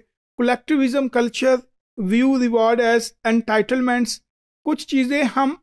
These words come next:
अंडरस्टूड हैं कि वो हमें एंटाइटल्ड होती हैं, जो चीज़ें डेजिग्नेशन के अंदर इनहेरिटेड होती हैं। If someone is manager, तो मैनेजर के जितने भी पर्क्स हैं, बेनिफिट्स हैं, वो उसके साथ अटैच हैं।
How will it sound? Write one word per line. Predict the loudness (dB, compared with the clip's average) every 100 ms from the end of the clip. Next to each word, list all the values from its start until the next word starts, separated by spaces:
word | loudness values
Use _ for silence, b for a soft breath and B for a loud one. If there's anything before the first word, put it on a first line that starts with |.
| -2
अंडरस्टूड | 0 0 -2 -2 0
हैं | 0 0
कि | -2
वो | 0 0
हमें | 0 0
एंटाइटल्ड | 0 0 -4 0 -2 -2
होती | -6 -8 -10
हैं, | -12 -16 _ _ -8
जो | -2 -2
चीज़ें | 0 0 0
डेजिग्नेशन | 0 0 0 0 0 -2 -4
के | -2
अंदर | 0 0 0
इनहेरिटेड | -2 -2 0 0 0 -4
होती | -4 -8 -10
हैं। | -10 -14 _ _ _ -4
If | -2 -2
someone | -2 -2 0
is | -2 -2
manager, | -2 -2 -4 -6 -10 _ _ -2
तो | 0
मैनेजर | 2 0 0 -2
के | -2 -4
जितने | -4 -8 -6 -4
भी | -2 -2
पर्क्स | 0 -2 -2 -2
हैं, | -2
बेनिफिट्स | 0 -2 -2 -4 -2
हैं, | -4
वो | -2 -2
उसके | -2 -6
साथ | -2 -2 -2
अटैच | -6 -4 -4 -6
हैं। | -12